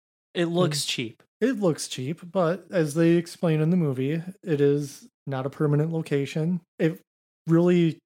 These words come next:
Speaker 2: is claustrophobic. I don't know. I don't think that's by design. I think it's by budget. It really feels like, um, a knockoff set for, like, a low budget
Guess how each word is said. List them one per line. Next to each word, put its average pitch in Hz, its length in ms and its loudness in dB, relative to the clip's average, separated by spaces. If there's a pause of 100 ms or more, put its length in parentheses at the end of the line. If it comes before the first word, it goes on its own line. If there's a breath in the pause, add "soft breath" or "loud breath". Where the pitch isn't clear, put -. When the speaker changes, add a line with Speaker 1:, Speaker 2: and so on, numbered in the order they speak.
Speaker 2:
is 147 240 -6
claustrophobic. 139 840 -4 (340)
I - 20 -6
don't 135 200 -6
know. 139 320 -4 (240)
I 139 100 -10 (100)
don't 139 240 -2
think 131 140 -10
that's 120 200 -14
by 120 160 -14
design. 113 440 -18 (340)
I 143 60 -6
think 131 220 -6
it's 123 80 -14
by 127 160 -6
budget. 127 380 -10 (180)
It 165 80 2
really 170 320 6
feels 156 440 2
like, 139 380 0
um, 117 440 -8 (180)
a 165 100 -4
knockoff 131 640 -4
set - 480 -10 (280)
for, 135 120 -8
like, 123 200 -10
a 131 40 -10
low 123 220 -10
budget 127 420 -8